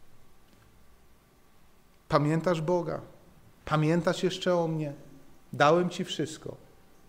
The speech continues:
A gdyby było trzeba więcej, dałbym ci więcej. Tylko bądź wierny.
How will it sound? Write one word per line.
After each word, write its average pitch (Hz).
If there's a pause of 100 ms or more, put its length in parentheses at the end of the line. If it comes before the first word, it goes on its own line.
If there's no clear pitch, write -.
(440)
A 147
gdyby 170
było 190
trzeba 196
więcej, 147 (560)
dałbym 139
ci 165
więcej. 160 (840)
Tylko 240 (340)
bądź 214
wierny. 151